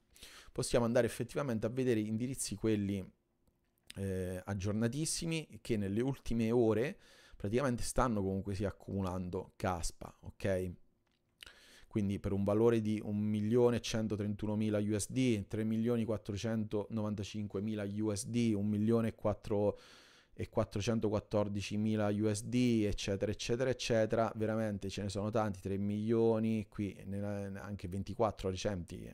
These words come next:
sono recenti, venticinque aprile, l'altro ieri ventiquattro, ok, un milione, due milioni, due milioni, caspa, due milioni e tre, stanno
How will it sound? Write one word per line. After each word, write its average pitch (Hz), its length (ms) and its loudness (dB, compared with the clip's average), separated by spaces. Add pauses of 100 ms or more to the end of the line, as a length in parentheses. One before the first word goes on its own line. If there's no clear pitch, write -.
(120)
sono 92 280 -4
recenti, 92 360 -4
venticinque 92 480 -6
aprile, 95 360 -2
l'altro 92 300 -4
ieri 95 280 -2
ventiquattro, 92 840 -4 (680)
ok, 95 640 -2
un 101 140 -2
milione, 107 520 4
due 101 160 -2
milioni, 107 580 2
due 101 160 -2
milioni, 104 1400 0
caspa, 104 320 -4
due 95 160 -6
milioni 107 240 -4
e 151 60 -8
tre, 87 180 -10
stanno 90 440 -8